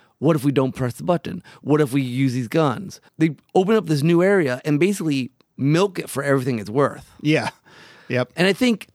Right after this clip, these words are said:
Speaker 1: you can do mystery and setup at the same time. And, and mysteries are setup.
Speaker 2: Yeah.
Speaker 1: I mean, every mystery novel is basically, "Here's the pieces.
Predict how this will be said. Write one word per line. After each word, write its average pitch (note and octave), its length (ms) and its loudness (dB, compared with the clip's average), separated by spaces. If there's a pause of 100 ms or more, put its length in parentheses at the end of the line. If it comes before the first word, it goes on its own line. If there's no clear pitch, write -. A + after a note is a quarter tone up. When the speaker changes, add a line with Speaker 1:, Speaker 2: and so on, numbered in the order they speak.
Speaker 1:
you F#3 160 -2
can - 140 -6
do C#4+ 180 0
mystery G3+ 460 2
and F3+ 220 0
setup D3+ 300 0
at A2+ 60 -14
the A#2+ 80 -10
same C#3+ 140 -4
time. D#3+ 140 -4
And, F#3 280 -6
and F3+ 160 4
mysteries G3 440 2 (140)
are F#3+ 240 2
setup. - 400 -12 (580)
Speaker 2:
Yeah. C#3 280 0 (180)
Speaker 1:
I D3 60 4
mean, D#3 320 2
every F3+ 240 2
mystery F#3 340 4
novel B2+ 300 0
is B2+ 80 2
basically, C3+ 460 0
"Here's D#3 360 2
the F3+ 80 -2
pieces. C#3+ 720 -2